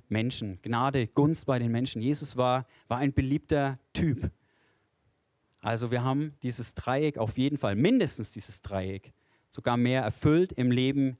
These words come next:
Jesu. Lukas sagt, Jesus war ein gesunder Mann. Der Jesus, dem wir folgen, der Jesus, wegen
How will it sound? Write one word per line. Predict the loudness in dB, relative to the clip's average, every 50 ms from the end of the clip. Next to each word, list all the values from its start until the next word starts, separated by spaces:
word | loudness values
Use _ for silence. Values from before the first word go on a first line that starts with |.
| _ _ _
Jesu. | -2 0 0 0 0 -2 -6 -8 -8 -12 _ _ -20 -20 _ _ _
Lukas | 2 2 4 4 2 0 0 -2 -2 0
sagt, | 0 2 2 2 0 -4 -10 -18 -20 _ _ _ _ _ _ _ _ _ _ _ _ _ _ _ _ -20 _ _
Jesus | 2 4 4 4 4 2 0 0 0 0
war | 2 2 2 2 2
ein | 0 0 2 0 -2
gesunder | -2 -4 -4 -2 0 2 4 4 4 4 2 2
Mann. | 2 2 0 0 -2 -2 0
Der | 2 2 4 4 2 2 -2 -4 -10 _ _ _
Jesus, | 0 2 2 2 0 -2 -8 -8 -4
dem | -2 -2 -2 0
wir | 2 2 2 0
folgen, | 2 2 4 4 4 4 2 0 -4 -2
der | -2 -2 -2 -2
Jesus, | -2 -4 -6 -8 -12 -8 -4
wegen | -4 0 0 0 0